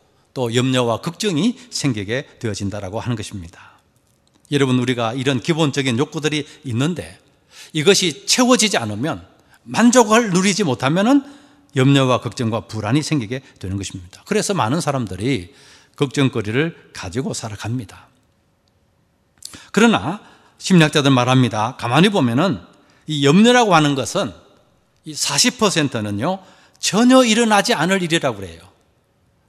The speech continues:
염려를 하기는 하는데 그 일이 나에게 닥치지 않는다는 겁니다.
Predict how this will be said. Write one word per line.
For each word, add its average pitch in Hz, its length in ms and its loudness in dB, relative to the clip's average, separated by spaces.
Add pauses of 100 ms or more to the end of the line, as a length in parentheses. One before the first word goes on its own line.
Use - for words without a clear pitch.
(160)
염려를 226 320 4
하기는 220 320 2
하는데 160 760 -2 (320)
그 262 220 4
일이 240 260 4
나에게 208 360 4
닥치지 - 360 0
않는다는 202 400 0
겁니다. 92 460 -14